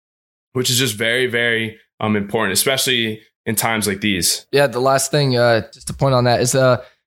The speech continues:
Speaker 2: you know, like, I know a tra-, I know a few traders who don't have a high win rate, uh, percentage, but they make tens of millions of dollars, uh, every year. And that's just because of their capital,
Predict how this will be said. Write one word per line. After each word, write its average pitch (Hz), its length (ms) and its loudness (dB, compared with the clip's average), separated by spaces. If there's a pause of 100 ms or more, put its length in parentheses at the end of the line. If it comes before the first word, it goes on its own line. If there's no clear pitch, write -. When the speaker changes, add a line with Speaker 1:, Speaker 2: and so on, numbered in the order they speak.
(120)
Speaker 2:
you 143 100 0
know, 139 60 4
like, 127 160 2
I 139 60 4
know 143 160 2
a 135 60 2
tra-, - 240 -2
I 143 60 4
know 185 100 4
a 160 60 2
few 196 160 0
traders 123 400 2
who 127 160 2
don't 151 220 2
have 170 160 2
a 123 40 2
high 123 220 4
win 113 240 -2
rate, 170 300 0 (180)
uh, 131 180 4
percentage, 180 520 0 (400)
but 131 220 -2
they 131 120 2
make 127 360 0 (240)
tens 131 200 2
of 120 80 0
millions 120 340 0
of 110 100 -4
dollars, 113 440 2
uh, 107 260 4
every 107 240 0
year. 120 280 2
And 123 100 2
that's 123 140 2
just 127 160 0
because 123 420 2
of 113 100 0
their 117 460 0
capital, 120 580 2